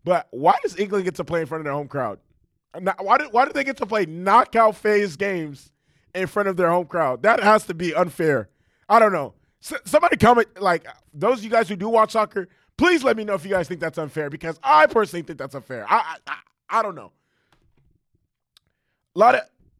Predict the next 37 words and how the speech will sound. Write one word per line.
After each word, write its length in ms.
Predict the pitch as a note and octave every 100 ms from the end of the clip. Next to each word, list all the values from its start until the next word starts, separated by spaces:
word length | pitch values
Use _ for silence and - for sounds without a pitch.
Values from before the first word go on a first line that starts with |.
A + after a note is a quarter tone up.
| _ _
the 140 | D#3+ G#3
starting 320 | B3+ C4+ B3+
eleven 340 | A3+ A3+ A3
that 240 | G3+ F3+ - C#3 B2+ -
Gareth 240 | C3+ G3+ F#3+
Southgate 420 | F#3+ - F3+ D#3+
picked 360 | F#3 G3 - _ _ _ _
forced 360 | _ F#3+ G3 -
a 60 | F3
lot 180 | F3+
of 60 | F3+
pundits 420 | E3+ F3 F3 -
into 240 | E3+ C#3+ D3
questions 520 | E3+ F3 - E3 D3+
like, 160 | C#3
"Oh, 160 | C#3+ C#3+
what 220 | C#3 E3+
the 80 | C#3+
fuck 220 | E3+ D#3+
is 100 | D3+
he 100 | D3+
thinking?" 680 | D#3 E3 D#3 D#3 D#3 D#3 C#3 _ _ _ _
He 120 | -
started 280 | D3+ F#3 F3
off 120 | E3
the 80 | -
game 180 | D#3+ D#3+
with, 160 | D#3 D3
he, 160 | E3+
he, 300 | C#3+ D3+ F#3 _
well, 140 | D#3+ D#3
he 160 | E3 C#3+
selected 560 | - F3+ G3 F3+ D#3 C#3
five 720 | - F#3 F#3 G3+ G#3 G3+ C3+
defenders 640 | F#3 F#3+ F3 D3 D3+ D3 -
and 180 | D3 -
two, 580 | - G3 G#3 F#3 F#3